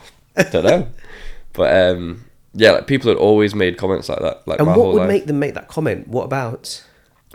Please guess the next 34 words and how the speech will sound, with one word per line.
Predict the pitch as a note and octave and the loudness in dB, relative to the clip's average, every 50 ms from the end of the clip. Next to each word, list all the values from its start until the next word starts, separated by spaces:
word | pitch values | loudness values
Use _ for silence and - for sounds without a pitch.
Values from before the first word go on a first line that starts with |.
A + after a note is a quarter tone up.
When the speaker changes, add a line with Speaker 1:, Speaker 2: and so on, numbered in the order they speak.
| - A#2 | -8 -2
Speaker 1:
Just | - C#3 C3 - | 0 0 0 0
because | - B2+ - B2+ G#2+ | -2 -2 -2 0 0
I, | A2+ G#2+ F#2 - | 0 0 0 0
I | - G#2+ | -2 -2
wouldn't | G#2+ A2+ A#2+ A#2+ A#2 A2 - - | 0 -2 -2 -2 -4 -4 -4 -4
understand, | G2+ G#2 F#2 G2 - - F#2 F#2+ F#2+ F#2 F#2 F2+ F2+ F2 - - - _ _ | -6 -4 -6 -6 -6 -4 -2 0 0 0 -2 -4 -8 -10 -12 -16 -20 _ _
like, | - - E2+ D#2+ - | -8 -6 -6 -6 -8
social | - - F#2 F#2+ - - F2+ | -6 -4 -4 -4 -4 -4 -8
cues | F2 - F#2 E2+ - | -8 -6 -6 -6 -4
Speaker 2:
Yeah, | E2+ | -4
Speaker 1:
a | E2+ | -6
lot | - - | -6 -6
of | |
the | F2 F2 | -6 -6
time. | - F2+ F2+ F2 F2 F2 | -4 -4 -2 -2 -2 -4
Speaker 2:
so | G2 - | -4 -4
social | - - F#2+ - - F#2 | -4 -6 -6 -6 -8 -12
cues. | - - F2 E2 D#2 F2 | -12 -12 -12 -8 -4 -2
Speaker 1:
Yeah, | F#2 F2 F2 E2 - - | 0 2 2 2 0 0
and | F2 F#2 F2 | -2 -4 -4
sometimes | - A2+ A2+ G#2 - G#2+ G#2+ G#2+ G2+ | -4 -4 -2 0 2 2 2 2 0
I'd | G#2 F#2+ F#2+ | -2 -2 -2
say | - - - G2 G2+ | -2 -2 0 0 0
stuff | G#2 G2+ - - G2 F#2+ F#2 - - - _ - | 0 -2 -4 -2 -2 -2 -4 -6 -16 -18 _ -6
in | - F#2+ F#2+ F#2 | -4 -4 -2 -2
the | F2+ | -4
most | F2+ F2+ E2+ E2+ E2+ - | -2 -2 -4 -4 -4 -6
literal | F#2 G2 F2 - F2+ F#2 F2+ F2+ F2 E2 - - - - C#2+ - _ _ - | -8 -8 -8 -6 -6 -4 -4 -4 -4 -6 -10 -14 -20 -20 -20 -20 _ _ -16
sense | - - F2+ F2+ G2 G#2+ - - - - | -8 -4 -2 -2 -2 -4 -6 -10 -8 -8
Speaker 2:
Yes. | F#2 - - - - - - | -8 -8 -10 -14 -16 -14 -8
Speaker 1:
rather | - F#2+ F#2 F#2 F#2 F2+ F2+ | -2 2 4 4 4 2 -2
than | F2 F2+ F#2 F2+ F2 F2 - - _ _ _ _ _ _ _ _ _ - | -6 -6 -6 -6 -6 -10 -14 -20 _ _ _ _ _ _ _ _ _ -6
being | F2+ F#2 F2+ F2+ E2+ | -4 -4 -4 -6 -8
tactful. | - - G2 - - - - G2 G2+ G#2+ G#2 _ | -10 -10 -12 -12 -12 -12 -10 -8 -8 -8 -10 _